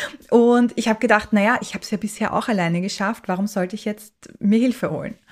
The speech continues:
Es war aber wirklich das Beste, was ich machen konnte. Dieser Coach hat mir nämlich gezeigt, dass ich so viel Zeit und Energie und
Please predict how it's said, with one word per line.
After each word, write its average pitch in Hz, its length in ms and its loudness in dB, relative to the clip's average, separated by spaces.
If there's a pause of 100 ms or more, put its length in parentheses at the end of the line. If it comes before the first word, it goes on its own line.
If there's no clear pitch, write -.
(400)
Es - 60 -4
war 208 60 6
aber 254 140 4
wirklich 262 200 0
das - 160 -8
Beste, 208 320 2
was 208 140 -2
ich 190 100 -8
machen 185 320 0
konnte. 165 480 -6 (380)
Dieser 233 180 2
Coach 226 380 2
hat 214 200 2
mir 240 120 4
nämlich 220 280 2
gezeigt, 190 680 0 (400)
dass 202 400 4
ich - 500 -2 (680)
so 311 520 2
viel 262 440 0
Zeit 254 720 2
und 247 240 0
Energie 233 800 2
und 226 360 2